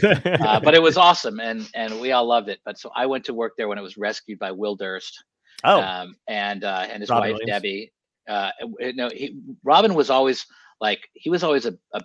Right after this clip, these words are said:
Speaker 2: benefactor to that club, and he had
Speaker 1: Mm-hmm.
Speaker 2: saved it a few times and infused it with money a few times. At this point, um, w-, it was, it was saved by Will and Debbie Durst, and then another family called the Forresters, uh, who were in
Speaker 1: Okay.
Speaker 2: the industry and saved it,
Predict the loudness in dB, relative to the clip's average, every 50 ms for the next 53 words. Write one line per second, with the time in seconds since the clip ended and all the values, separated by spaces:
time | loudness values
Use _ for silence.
0 | _ -4 -4 -4 -4 -2 0 0 0 -2 -4 -10 -12 -8 -6 -6 -6 -6 -6 -6
1 | -4 -2 -2 -4 -4 -8 -10 -10 -10 -10 -8 -6 -6 -6 -6 -6 -8 -10 -6 -4
2 | -4 -4 -4 -4 -6 -6 -6 -8 -8 -8 -10 -8 -6 -6 -6 -6 -6 -8 -10 -14
3 | -20 _ _ _ _ _ _ -16 -16 -14 -12 -10 -10 -8 -8 -8 -10 -10 -10 -8
4 | -8 -6 -6 -8 -8 -10 -12 -8 -8 -8 -8 -12 _ -20 -20 -20 -20 -16 _ -10
5 | 0 4 4 4 4 2 0 2 2 2 0 -4 _ -2 0 0 0 0 -2 -8
6 | -14 -16 _ _ _ _ _ -20 _ _ -16 -12 -6 -6 -4 -4 -4 -6 -8 -10
7 | -8 -6 -6 -2 -2 -2 0 2 2 2 2 4 4 4 4 4 2 2 2 0
8 | 0 0 0 0 0 2 2 0 -2 -4 -10 -8 -8 -8 -6 -6 -6 -6 -4 -2
9 | -2 -4 -4 -4 -6 -4 -4 -6 -8 -8 -10 -10 -10 -10 -8 -6 -6 -6 -8 -8
10 | -12 -12 -12 -12 -16 _ _ _ -20 -20 -20 -18 _ -2 -2 0 2 0 0 0
11 | 0 0 0 0 -2 -2 -4 -6 -6 -8 -8 -8 -4 -2 -2 -2 0 -2 -4 -8